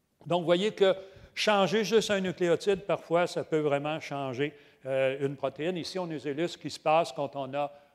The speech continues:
euh, muté, puis on a un codon d'arrêt, la protéine se, se termine. Alors, euh, depuis de nombreuses années, il y a beaucoup de chercheurs qui travaillent à développer des thérapies géniques, c'est-à-dire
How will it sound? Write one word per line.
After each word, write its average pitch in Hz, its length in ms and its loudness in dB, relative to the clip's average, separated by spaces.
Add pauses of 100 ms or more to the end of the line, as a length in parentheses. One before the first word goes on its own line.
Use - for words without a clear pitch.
(140)
euh, 139 220 -6
muté, 156 500 -2
puis 170 120 -4
on 135 140 -2
a 147 60 -4
un 143 80 -6
codon 143 340 -2
d'arrêt, 135 340 0
la 139 120 -2
protéine 135 520 -4
se, 131 220 -8
se 135 140 -8
termine. 117 460 -6 (1300)
Alors, 160 360 6
euh, 160 260 8 (640)
depuis 190 300 0
de 254 60 -2
nombreuses 214 420 4
années, 196 160 4
il 247 80 0
y - 20 6
a 185 40 4
beaucoup 180 200 -2
de - 60 -8
chercheurs 202 480 2
qui 180 100 -4
travaillent 170 400 4
à 151 80 2
développer 160 480 2
des 180 180 2
thérapies 151 480 0
géniques, 143 460 -4
c'est-à-dire 160 540 -2